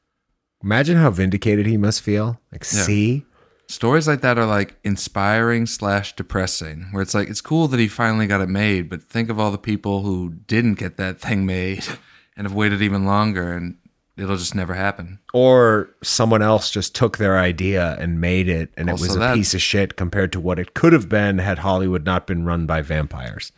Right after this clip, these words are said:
Speaker 2: Thank you. But Hollywood, if you're listening, hit us up for anything. We're available.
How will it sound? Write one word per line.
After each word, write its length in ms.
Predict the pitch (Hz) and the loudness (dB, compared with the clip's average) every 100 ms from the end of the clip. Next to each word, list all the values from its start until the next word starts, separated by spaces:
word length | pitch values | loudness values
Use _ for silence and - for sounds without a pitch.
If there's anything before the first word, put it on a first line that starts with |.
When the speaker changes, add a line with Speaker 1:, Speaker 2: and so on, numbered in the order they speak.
| - | -6
Speaker 2:
Thank 360 | 98 101 - | -4 -4 -2
you. 760 | 226 220 220 220 220 220 220 180 - _ _ _ _ _ _ _ _ _ _ _ _ _ _ _ _ | 2 2 2 2 2 2 0 -2 -8 _ _ _ _ _ _ _ _ _ _ _ _ _ _ _ _
But 300 | 98 95 - - | -2 -2 -6 -4
Hollywood, 380 | 107 107 104 | 0 0 0
if 140 | 98 - | -2 -2
you're 80 | 98 | -2
listening, 320 | 101 107 98 | -2 -2 -4
hit 140 | 98 | -2
us 180 | 90 - | -4 -6
up 200 | 87 78 | -6 -8
for 420 | - 85 85 78 - - | -8 -8 -6 -8 -10 -8
anything. 400 | 85 82 85 90 | -6 -4 -6 -6
We're 100 | 95 | -8
available. 480 | 87 87 85 92 | -8 -8 -8 -10